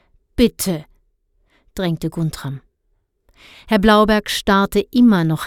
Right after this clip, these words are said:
ärgerlich auf das Preisschild. "Na gut",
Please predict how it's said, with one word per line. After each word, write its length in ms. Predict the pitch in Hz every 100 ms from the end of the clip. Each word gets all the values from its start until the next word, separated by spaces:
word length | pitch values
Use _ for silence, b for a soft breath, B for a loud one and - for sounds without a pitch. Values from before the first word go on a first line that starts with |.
| -
ärgerlich 760 | - 220 208 190 170 170 - -
auf 120 | 190
das 220 | - 165
Preisschild. 680 | - 151 127 - 123 127 - _ _ _ _ _ _ _ _ _ _ _ _
"Na 240 | 170 185 202
gut", 440 | 190 175 160 -